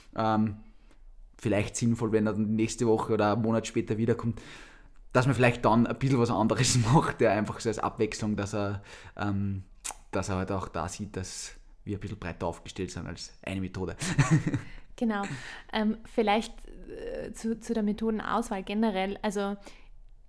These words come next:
Speaker 2: mir fällt jetzt als erstes die Timeline an, ein, ähm, zu der wir dann gern nochmal eine Folge extra machen können und die genauer erklären.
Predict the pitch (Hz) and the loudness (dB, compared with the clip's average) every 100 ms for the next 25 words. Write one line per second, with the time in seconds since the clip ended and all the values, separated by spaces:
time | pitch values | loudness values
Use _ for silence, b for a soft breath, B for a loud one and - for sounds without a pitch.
0 | - - - - - 226 220 220 196 214 | -20 -20 -20 -20 -8 0 0 2 -2 -2
1 | 220 - 202 202 202 - 208 - 208 202 | -4 -6 -6 -4 -6 -6 -8 -6 -6 -6
2 | 185 196 190 190 - 202 240 - 196 240 | -6 -4 -6 -6 -4 -2 -2 -4 -4 -4
3 | 262 B B B - 202 196 190 202 196 | -4 B B B -6 -4 -2 -2 -2 -2
4 | 190 208 202 196 196 196 196 196 202 196 | 0 0 2 0 -2 -4 -4 -2 -2 -2
5 | 196 202 - 196 196 - 220 233 208 196 | -2 -4 -4 -6 -4 -6 -6 -4 -4 -2
6 | 220 226 226 226 226 202 226 233 226 - | 2 4 4 2 -2 2 4 4 0 -12
7 | - - 220 202 208 202 185 208 240 233 | -20 -6 -2 -2 -2 -4 0 2 4 2
8 | - 202 220 247 | 0 2 4 4